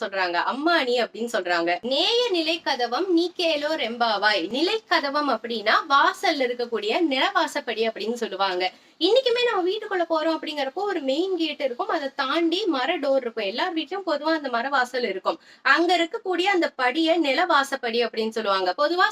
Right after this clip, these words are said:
சாயந்தர நேரத்துல நிலைப்படியில உட்காரக்கூடாதுன்னு ஒரு வழக்கம் இருக்கு.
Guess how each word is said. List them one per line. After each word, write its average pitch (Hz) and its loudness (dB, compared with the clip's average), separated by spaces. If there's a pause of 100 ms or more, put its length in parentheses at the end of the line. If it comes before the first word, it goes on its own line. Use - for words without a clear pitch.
சாயந்தர 359 -2
நேரத்துல 277 -2
நிலைப்படியில 294 0
உட்காரக்கூடாதுன்னு 269 -2
ஒரு 254 -2
வழக்கம் 220 0
இருக்கு. 185 -2